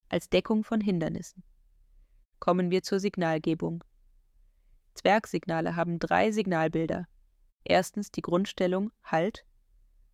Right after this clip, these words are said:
zweitens Fahrt mit Vorsicht, drittens Fahrt.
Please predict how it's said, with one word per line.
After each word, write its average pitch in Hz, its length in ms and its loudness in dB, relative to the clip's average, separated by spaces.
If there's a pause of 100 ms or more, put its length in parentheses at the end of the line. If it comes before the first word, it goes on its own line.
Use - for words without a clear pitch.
(160)
zweitens - 580 0 (220)
Fahrt 180 280 0
mit 214 120 -4
Vorsicht, - 520 -4 (480)
drittens 165 540 0 (280)
Fahrt. - 520 2